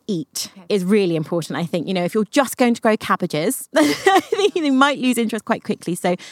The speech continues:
Speaker 1: as I say, things that are fun.
Speaker 2: Berries. <laughs>
Speaker 1: Oh, absolutely. I mean, you won't ever get them into your house. You know, if you grow peas, that's it. You'll never, you'll never have a crop of peas, but you will keep your kids outside.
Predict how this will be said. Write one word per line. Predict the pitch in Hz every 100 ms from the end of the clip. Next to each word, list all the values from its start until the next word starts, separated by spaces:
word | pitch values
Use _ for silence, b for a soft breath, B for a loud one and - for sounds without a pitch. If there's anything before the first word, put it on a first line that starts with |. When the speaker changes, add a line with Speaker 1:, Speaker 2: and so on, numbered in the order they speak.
| B -
Speaker 1:
as | 190
I |
say, | 175 160 160
things | 208 202
that | 175
are | 160
fun. | - 175
Speaker 2:
Berries. | 165 160 156 170 202 - -
<laughs> |
Speaker 1:
Oh, | 294 247 247
absolutely. | 220 480 226 403
I | -
mean, | 254
you | 262
won't | 269 277 254
ever | 233
get | 226 214
them |
into | 208 196 190
your | 180
house. | 175 160 -
You | 190
know, |
if | 202
you | 240
grow | 269 269
peas, | - 262 190 180 165
that's | 214 226
it. | 233
You'll | 220
never, | 240 254 254 233
you'll | 196 226
never | 247 285
have | 262 214
a |
crop | - - 220
of | -
peas, | 247 190 170
but | 170
you | 226
will | 247 277
keep | - -
your | 240
kids | - 196
outside. | 185 143 185 175 160